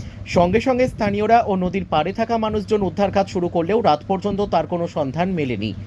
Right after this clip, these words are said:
পরে পুলিশ ও বিপর্যয় মোকাবিলা দল এসে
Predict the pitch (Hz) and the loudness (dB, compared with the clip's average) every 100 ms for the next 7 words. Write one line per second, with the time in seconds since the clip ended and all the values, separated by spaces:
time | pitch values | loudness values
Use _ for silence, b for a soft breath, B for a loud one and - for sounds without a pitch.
0 | B B - 160 170 175 190 226 233 180 | B B 2 2 2 0 0 2 2 2
1 | 190 180 190 160 156 185 180 190 160 160 | 0 0 0 0 0 0 0 0 0 -2
2 | - 151 226 123 | -2 -2 0 -2